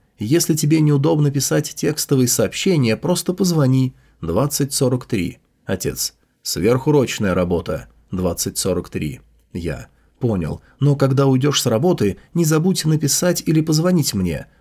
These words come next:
Двадцать сорок три». Я. «Отец, ты еще на работе?» Двадцать три ноль один. Отец. «Ужинаю. Двадцать три пятьдесят восемь». Я так с ума сойду.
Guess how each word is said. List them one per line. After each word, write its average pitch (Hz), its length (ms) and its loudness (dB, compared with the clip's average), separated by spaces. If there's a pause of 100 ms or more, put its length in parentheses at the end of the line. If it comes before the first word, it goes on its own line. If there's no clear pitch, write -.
Двадцать 139 460 0
сорок 135 300 0
три». 98 320 -2 (420)
Я. 85 360 -4 (260)
«Отец, - 460 -4 (280)
ты 127 100 -2
еще 113 240 -2
на 98 100 0
работе?» 117 520 0 (240)
Двадцать 92 460 -2
три 104 160 -4
ноль 87 200 -2
один. 92 360 -6 (200)
Отец. - 480 -6 (140)
«Ужинаю. 123 580 0 (220)
Двадцать 135 440 0
три 123 160 0
пятьдесят 107 560 -2
восемь». - 460 -4 (540)
Я 107 260 0
так 123 240 -6
с - 140 -6
ума 101 200 -2
сойду. 76 500 -6